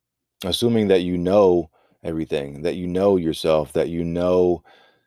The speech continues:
you know, really anything within, in true one hundred percent entirety is just arrogant,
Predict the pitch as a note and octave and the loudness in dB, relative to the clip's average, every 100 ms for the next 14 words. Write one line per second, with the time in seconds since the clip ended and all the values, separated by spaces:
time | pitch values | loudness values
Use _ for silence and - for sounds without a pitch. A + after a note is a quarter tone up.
0 | _ _ _ - G2 F2 E2 - _ _ | _ _ _ -14 -8 -8 -8 -12 _ _
1 | _ _ _ F2+ G2+ B2 G#2 F#2 B2+ - | _ _ _ -2 2 6 6 6 4 4
2 | F#2 F2 E2+ F2 D#2+ D#2 - F#2+ E2 D2 | 2 2 2 2 -2 -2 -10 -10 -10 -10
3 | _ _ _ _ _ _ _ _ _ _ | _ _ _ _ _ _ _ _ _ _
4 | _ _ _ - - A2 A2 G2 F#2 F2 | _ _ _ -16 -2 2 4 4 0 -2
5 | F#2 E2+ - D#2 - E2+ D2 D2 F#2 G#2+ | -4 -8 -10 -14 -10 -10 -10 -6 -2 0
6 | D#2 C#2+ - _ _ _ _ _ _ _ | 0 -4 -12 _ _ _ _ _ _ _
7 | _ _ _ _ _ _ _ _ _ F#2 | _ _ _ _ _ _ _ _ _ -2
8 | F#2 F2+ D2+ - - _ _ _ _ _ | 0 0 -6 -14 -16 _ _ _ _ _
9 | - D#2 - - E2+ G2+ D2+ D2 | -14 -14 -14 -8 -2 -2 -2 -10